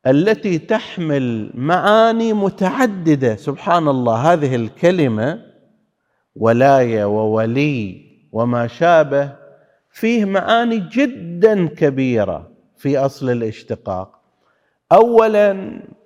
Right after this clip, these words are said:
ولي يعني إجا وراه مباشرة، لزقه، تقول: "هذا الذي يلي هذا"، هذا أصل الفعل،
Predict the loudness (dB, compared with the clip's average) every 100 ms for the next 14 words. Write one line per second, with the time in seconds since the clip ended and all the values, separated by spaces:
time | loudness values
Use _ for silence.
0 | _ _ _ _ _ -2 4 6 6 4
1 | 4 2 0 -10 -16 -20 -6 0 2 2
2 | 0 2 0 -4 -10 -2 0 2 2 4
3 | 6 4 4 2 2 -2 -2 -2 -4 -6
4 | -6 -6 -6 -6 -4 -4 -6 -10 -12 -14
5 | -14 _ _ _ _ _ _ -14 -6 -4
6 | 0 2 2 2 -2 0 -2 -2 -4 0
7 | 2 2 -2 -6 -6 -8 -10 -14 -8 -4
8 | -4 -4 -8 -6 -6 -6 -10 -8 -8 -10